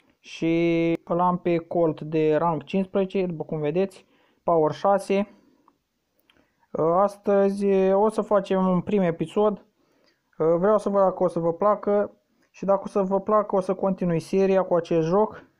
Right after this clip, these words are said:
V-am zis, mie îmi place foarte mult și aș vrea să continui seria, dar, uh, aștept, uh, părerile voastre.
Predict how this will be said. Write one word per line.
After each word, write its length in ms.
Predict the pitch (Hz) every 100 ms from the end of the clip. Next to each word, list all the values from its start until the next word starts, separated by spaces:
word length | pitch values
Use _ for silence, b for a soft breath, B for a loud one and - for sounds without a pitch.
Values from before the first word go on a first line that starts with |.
| _ _
V-am 260 | 165 190 196
zis, 180 | 180 160
mie 140 | 190
îmi 80 | 185
place 260 | 196 185
foarte 340 | 180 185 175 170
mult 300 | 196 208 190
și 160 | -
aș 120 | 185 180
vrea 120 | 190
să 160 | 170
continui 380 | 160 165 165 156
seria, 540 | 147 185 190 202 214 b b b b b b b _
dar, 600 | - 156 180 208 214 208
uh, 480 | 202 202 202 196 - _
aștept, 640 | - 170 - 208 202 - -
uh, 340 | 190 190 185 185 _ _ _ _ _ _ -
părerile 340 | 180 175 170
voastre. 680 | 165 190 208 202 220 214 220